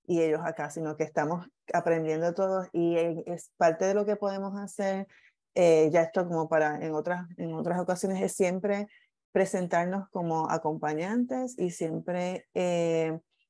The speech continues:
en esas, en esas reglas, ¿no? Ya esos acuerdos de empezar el trabajo, pues cuando descubramos algo que tal vez no era, pues lo compartimos, lo asumimos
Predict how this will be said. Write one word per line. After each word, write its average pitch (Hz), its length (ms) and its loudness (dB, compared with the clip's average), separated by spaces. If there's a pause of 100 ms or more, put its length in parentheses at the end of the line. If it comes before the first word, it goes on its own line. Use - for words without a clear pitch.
(140)
en 160 180 0
esas, 208 360 2
en 175 160 2
esas 214 460 0
reglas, 202 520 0
¿no? 190 400 -6
Ya 175 100 0
esos 208 240 -2
acuerdos 202 580 0
de 185 80 -4
empezar 180 340 -6
el 175 140 -6
trabajo, 190 520 -2 (380)
pues 180 180 2
cuando 165 800 6 (120)
descubramos 170 640 0
algo 220 320 2
que 202 340 -2
tal 185 220 -6
vez 196 180 -6 (580)
no 202 280 0
era, 214 540 0 (100)
pues 170 220 -2 (220)
lo 156 180 -2
compartimos, 285 800 -2 (320)
lo 170 140 0
asumimos 254 600 -2